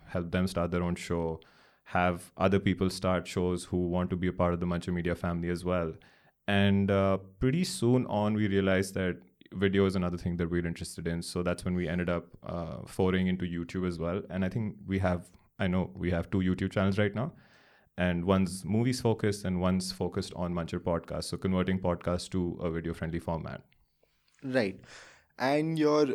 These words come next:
Speaker 2: uh, one of your most successful podcasts, right?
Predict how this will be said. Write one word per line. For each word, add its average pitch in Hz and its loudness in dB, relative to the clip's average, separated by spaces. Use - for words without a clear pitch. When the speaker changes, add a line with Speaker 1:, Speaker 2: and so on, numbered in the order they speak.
Speaker 2:
uh, 120 4
one 131 4
of - -4
your 160 2
most 131 0
successful 117 0
podcasts, 101 0
right? 131 0